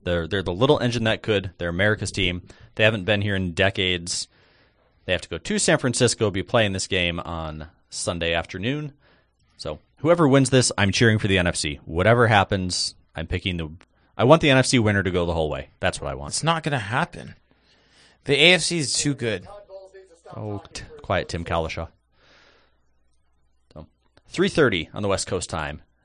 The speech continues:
Speaker 1: Lions playing at the forty-niners. If, if we have to have an A F C team, I want it to be the Ravens, so the Chiefs circus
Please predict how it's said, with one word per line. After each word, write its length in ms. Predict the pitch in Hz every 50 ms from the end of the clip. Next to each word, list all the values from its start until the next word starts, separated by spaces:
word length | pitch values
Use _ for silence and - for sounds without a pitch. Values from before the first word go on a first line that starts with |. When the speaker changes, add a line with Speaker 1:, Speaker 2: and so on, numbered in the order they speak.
| _ _
Speaker 1:
Lions 420 | - 101 101 98 98 95 92 90 -
playing 260 | - - 92 95 - -
at 160 | 135 147 -
the 80 | - 113
forty-niners. 720 | - 117 110 104 101 98 95 95 95 95 92 95 - - - _ _ - - _ _ _ _ _ _ _ _ _ _ _ _ _ _ _ _ _ _ _ _ _
If, 220 | - 107 - - - _
if 180 | - 120 - -
we 120 | 117 98
have 280 | 90 - 151 165 165 -
to 100 | - 156
have 180 | 156 143 143
an 60 | 147
A 140 | 127 127 135
F 80 | 135 131
C 100 | - 131
team, 240 | - - 139 123 113
I 80 | 104
want 200 | 98 104 110 117
it 80 | 117 110
to 60 | -
be 80 | 123 113
the 120 | 113 104
Ravens, 400 | 101 101 107 107 107 107 107 104
so 120 | - 107
the 80 | 87 87
Chiefs 320 | - - - 113 110 -
circus 640 | - - 113 98 95 - 98 95 92 - - -